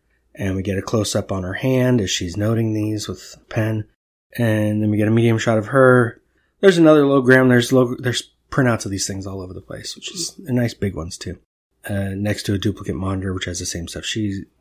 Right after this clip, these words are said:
has. She gets up, and we're behind her again, and she gets a fresh printout of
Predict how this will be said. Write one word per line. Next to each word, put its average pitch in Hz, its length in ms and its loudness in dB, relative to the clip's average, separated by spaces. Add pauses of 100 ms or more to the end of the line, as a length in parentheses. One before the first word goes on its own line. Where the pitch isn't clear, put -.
has. 95 380 -4
She 131 180 2
gets 110 240 2
up, 110 300 0 (480)
and 107 180 -2
we're 104 60 -2
behind 123 360 2
her 117 100 0
again, 104 260 -2
and 101 120 -2
she 101 200 -6
gets 98 180 -6
a 104 60 -10
fresh 220 360 2
printout 104 400 2
of 95 100 -6